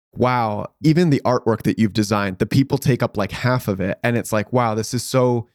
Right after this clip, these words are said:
people first or people forward. And what a great, that was my first thought, was like, wow, these people are really building their professional and personal brands posting these shows. But then to your point, Drift is winning as well because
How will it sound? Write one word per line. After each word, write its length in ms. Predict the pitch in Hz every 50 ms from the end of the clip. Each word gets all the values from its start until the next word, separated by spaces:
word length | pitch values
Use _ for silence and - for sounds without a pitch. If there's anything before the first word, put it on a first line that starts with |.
| _ _ _ _ _ _ _ -
people 400 | - - 127 123 - 117 113 101
first 400 | - - 123 113 107 - - -
or 80 | 98
people 380 | - - 120 117 - - 104 92
forward. 580 | - - 120 123 131 131 120 113 101 101 101 -
And 200 | 110 117 113 107
what 160 | 120 131 160
a 40 | 147
great, 380 | 107 107 117 120 120 - -
that 80 | - 127
was 140 | 139 139 131
my 80 | 135
first 220 | 120 - 131 120 -
thought, 120 | 135 101
was 100 | 101 101
like, 140 | 104 92 -
wow, 180 | 95 117 131 104
these 140 | 101 107
people 220 | - 110 - - 110
are 40 | 98
really 200 | 110 120 120 107
building 320 | - 113 117 117 120 110
their 260 | 104 98 95 95 90 _ _ _ _ _ _ _ -
professional 560 | - 120 - 131 123 120 - - 135 120 113
and 100 | 107 101
personal 400 | - 123 120 117 - 131 110 104
brands 440 | 95 90 104 117 127 131 120 101 90
posting 420 | - 117 113 113 - - 120 110
these 160 | 107 101 92
shows. 500 | - - 139 135 135 120 104 101 95 - - _ _ _ _ _ _ _ _ -
But 140 | 127 123 -
then 300 | 127 123 117 113 104 -
to 180 | - - 117
your 120 | 113 107 98
point, 340 | - - 127 127 110 - _ _ _ _
Drift 320 | - - 127 131 - - 135
is 140 | 127 110
winning 280 | 113 127 127 127 127 123
as 140 | 120 113 101
well 220 | 127 143 143 117
because 380 | 101 110 104 - 117 107 104